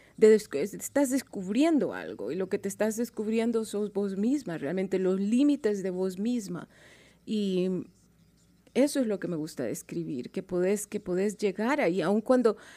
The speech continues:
a veces te dé miedo. A mí a veces me da miedo escribir cosas, me da miedo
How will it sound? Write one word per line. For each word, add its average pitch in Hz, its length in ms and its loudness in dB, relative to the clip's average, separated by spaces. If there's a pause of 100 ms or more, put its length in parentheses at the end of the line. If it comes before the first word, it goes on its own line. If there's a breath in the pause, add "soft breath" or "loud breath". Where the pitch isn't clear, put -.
(220 loud breath)
a 196 80 -2
veces 214 280 -2
te 220 140 0
dé 202 140 2
miedo. 233 760 2 (380 soft breath)
A 202 100 -4
mí 202 160 0
a 208 60 0
veces 220 260 2
me 214 120 0
da 196 140 0
miedo 220 400 4
escribir 185 480 -2
cosas, 175 460 -2
me 180 100 -2
da 185 140 -4
miedo 196 680 2